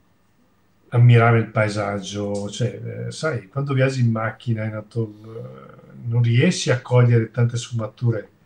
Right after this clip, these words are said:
e, e farlo in posti dove non sei mai stato, perché io,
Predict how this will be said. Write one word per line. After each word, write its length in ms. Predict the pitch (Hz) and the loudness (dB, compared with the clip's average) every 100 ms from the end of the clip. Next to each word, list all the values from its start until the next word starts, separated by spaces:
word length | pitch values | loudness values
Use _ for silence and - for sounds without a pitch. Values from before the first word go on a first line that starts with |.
| 160 - _ _ _ _ _ _ _ 123 | -20 -20 _ _ _ _ _ _ _ -2
e, 380 | 113 107 117 - | 0 -2 -6 -4
e 80 | |
farlo 420 | 120 190 185 139 127 | 0 4 4 4 4
in 200 | 117 - | 2 4
posti 400 | 156 151 - 120 | 4 4 2 2
dove 180 | 127 | 4
non 140 | 123 120 | 4 4
sei 260 | - 127 | 2 2
mai 140 | 117 123 | 4 2
stato, 540 | - 104 95 - 127 | 0 -6 -6 -6 -6
perché 300 | - 104 120 | -6 -8 -6
io, 440 | 110 120 117 92 | 0 2 2 0